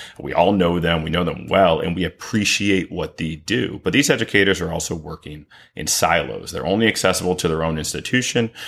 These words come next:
or through the occasional presentation at a conference. So why keep them hidden?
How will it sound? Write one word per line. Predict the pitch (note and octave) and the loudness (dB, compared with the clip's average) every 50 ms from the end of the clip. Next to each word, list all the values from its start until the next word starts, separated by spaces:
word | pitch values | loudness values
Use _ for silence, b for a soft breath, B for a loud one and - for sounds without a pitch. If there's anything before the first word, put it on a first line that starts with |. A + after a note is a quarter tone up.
| B B B | B B B
or | - A2 B2 C3 C3+ | 2 4 4 4 4
through | C3 A#2 G#2+ | 4 2 2
the | F#2 F#2+ | 4 2
occasional | F#2 - - F2+ F2 E2+ F2+ F#2 F2+ | 2 2 2 2 2 2 2 0 -2
presentation | E2 - F#2 E2+ D#2 E2 D#2+ - D2+ C#2+ C#2+ - - D2 D2 C#2+ C2+ _ - | -2 -2 -2 -2 0 -2 -4 -6 -6 -6 -6 -8 -8 -8 -12 -16 -16 _ -8
at | - C#2+ | -6 -6
a | C#2+ | -6
conference. | - - - - G#2+ G#2+ - - - - - - | -8 -4 0 2 2 2 2 -2 -6 -6 -4 0
So | - - G2 G2 - - - | 2 4 2 2 2 -2 -8
why | - - F2 G#2 A#2 | -4 0 2 2 2
keep | A#2+ - - - - - | 2 0 0 0 0 0
them | - F#2 D2+ - | 0 -4 -4 -4
hidden? | - - - - - - | -6 -10 -10 -10 -12 -16